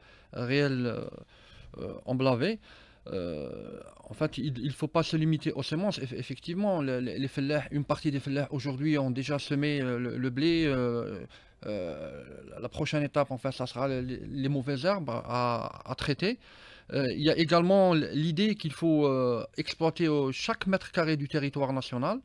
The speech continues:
c'est-à-dire, euh, il, il y a des terres céréalières à vocation des zones, nous avons pré-,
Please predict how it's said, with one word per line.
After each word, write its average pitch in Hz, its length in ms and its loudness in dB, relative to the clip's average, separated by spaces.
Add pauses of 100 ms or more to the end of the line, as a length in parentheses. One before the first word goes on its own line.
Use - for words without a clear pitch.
c'est-à-dire, 117 520 -6
euh, 113 160 -2
il, 127 180 -4
il 131 140 -4
y 143 80 2
a 151 40 2
des 135 140 -2
terres 143 220 -2
céréalières 127 540 -2
à 127 60 0
vocation 143 480 -4
des 131 100 -4
zones, 131 180 -2 (100)
nous 139 160 -2
avons 131 220 -2
pré-, 127 260 -4